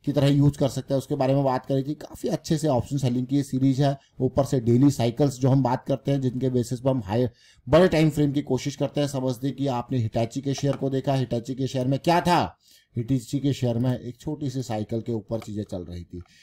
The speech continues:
ये जो bearish साइकिल से बुलिश साइकिल में हम कन्वर्ट होके आए थे, वो चीजें चल रही थी और आप वॉल्यूम देख सकते हो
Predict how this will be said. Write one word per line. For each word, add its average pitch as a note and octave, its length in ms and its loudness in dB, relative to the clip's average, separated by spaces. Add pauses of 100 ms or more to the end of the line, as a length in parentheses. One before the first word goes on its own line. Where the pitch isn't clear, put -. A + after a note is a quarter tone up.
(140)
ये B2+ 80 -2
जो C3 100 4
bearish C#3 320 2
साइकिल C3+ 380 0
से C#3 120 0
बुलिश B2+ 320 0
साइकिल B2 280 -2
में B2 100 2
हम B2+ 120 0
कन्वर्ट A2 380 -2
होके A2+ 200 -6
आए G#2 120 -2
थे, A2+ 120 -8
वो G2 200 -4
चीजें G2 220 -10
चल G#2+ 180 -6
रही A#2 140 -8
थी B2 120 -6
और A#2+ 140 0
आप G2+ 220 -4
वॉल्यूम F#2 300 -4
देख F#2 180 -6
सकते - 300 -16
हो F2 60 -20